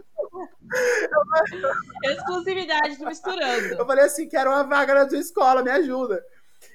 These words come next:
Speaker 1: Né? E aí ele olhou aquilo, não falei desse jeito, né? Eu falei de um jeitinho que na época, pra mim, eu tava, nossa, um gentleman, né?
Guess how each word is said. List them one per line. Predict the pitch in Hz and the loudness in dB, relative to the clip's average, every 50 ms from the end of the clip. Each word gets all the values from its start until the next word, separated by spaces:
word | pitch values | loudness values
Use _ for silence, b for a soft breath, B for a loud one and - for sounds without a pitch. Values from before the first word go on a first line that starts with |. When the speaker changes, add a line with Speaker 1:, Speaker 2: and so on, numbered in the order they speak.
| 208 - | -20 -10
Speaker 1:
Né? | 202 208 208 220 240 254 247 254 | -6 -2 0 0 2 0 0 2
E | 254 | 4
aí | 247 247 254 269 | 4 4 4 4
ele | 262 262 277 269 277 | 4 2 6 6 6
olhou | 285 285 269 262 | 6 8 6 6
aquilo, | 277 277 269 - 262 262 254 | 6 4 2 -2 -6 -8 -4
não | 233 233 247 247 | -4 -4 -4 0
falei | 311 254 247 | 2 2 2
desse | 247 247 247 - 262 | 2 0 -2 -4 -8
jeito, | 254 233 208 208 240 - 277 | -2 0 0 0 0 -2 -4
né? | 233 208 | -6 -6
Eu | 196 202 | -6 -4
falei | - 208 196 196 | -4 -4 -4 -4
de | 196 202 | -4 -6
um | 208 208 | -10 -4
jeitinho | 202 233 214 214 - - 220 208 - | -2 -2 -2 -2 -8 -14 -18 -18 -12
que | - 277 269 | -10 -8 0
na | 285 302 277 302 294 | 2 4 4 4 4
época, | 269 262 277 311 294 - - 370 - 359 302 | 4 2 2 0 0 -2 -6 -6 -2 -2 -2
pra | - - 320 269 262 | -2 0 0 0 2
mim, | 262 277 262 | 2 4 4
eu | 277 285 | 4 4
tava, | 285 320 277 269 262 294 349 403 427 - - - - - - - - - - - - 214 | 4 4 2 2 4 2 0 -2 -2 -4 -10 -20 -20 -20 -20 -20 -20 -20 -20 -14 -4 0
nossa, | 220 247 277 269 - - 220 | 2 2 2 0 0 -2 -2
um | 240 254 | -2 -2
gentleman, | 202 196 254 254 254 262 254 254 226 208 196 190 180 170 175 | -2 0 0 0 2 0 -2 -4 -6 -8 -6 -6 -10 -10 -10
né? | 180 196 226 247 277 | -8 -6 -6 -8 -8